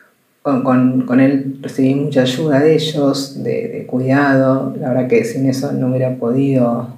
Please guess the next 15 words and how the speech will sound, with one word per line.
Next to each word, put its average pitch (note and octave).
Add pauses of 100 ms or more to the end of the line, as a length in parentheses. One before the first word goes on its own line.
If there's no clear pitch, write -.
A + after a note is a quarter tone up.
(140)
estudiar C#3+ (640)
o C#3
trabajar. C3+ (160)
Eh, -
nada, A#2+
fue, -
fue D3+
una C#3+
gran D3
mano F3+ (640)
y, C#3
y B2+
se -
me C#3+
hizo, C3